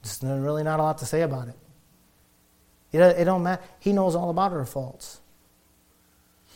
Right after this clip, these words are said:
He knows all about her faults, but he loves her. And he finds out somebody's trying to set her up and wreck her, and it infuriates him because he's pitiful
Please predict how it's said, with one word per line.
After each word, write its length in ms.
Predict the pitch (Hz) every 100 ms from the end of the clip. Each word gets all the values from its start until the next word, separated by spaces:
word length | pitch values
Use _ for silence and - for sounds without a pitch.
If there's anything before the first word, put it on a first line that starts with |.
| - _ -
He 80 | 202
knows 200 | 180 143
all 160 | 190
about 200 | 208 202
her 80 | 139
faults, 240 | - 123 - - -
but 120 | 156
he 80 | 143
loves 340 | 131 214 220
her. 180 | 127 - - _ _ _ _ _ _ _ _ _ _ _ - - -
And 80 | 143
he 160 | 240
finds 260 | 220 220 208
out 160 | 202
somebody's 280 | - 202 185
trying 160 | 190 165
to 60 |
set 220 | 135 190 175
her 160 | 185
up 140 | 202 156
and 100 | 143
wreck 200 | 170 -
her, 260 | 226 196 - _ _ _ _ _ _ _ _ _ -
and 120 | 143
it 80 | 180
infuriates 680 | 156 - 147 147 117 117 -
him 140 | 107 - _ _ _ _ _ _ _ _ _ _ _ _ _ _ _
because 300 | 147 135 127
he's 260 | 123 117 - - _ _ _ _
pitiful 500 | - 175 123 - -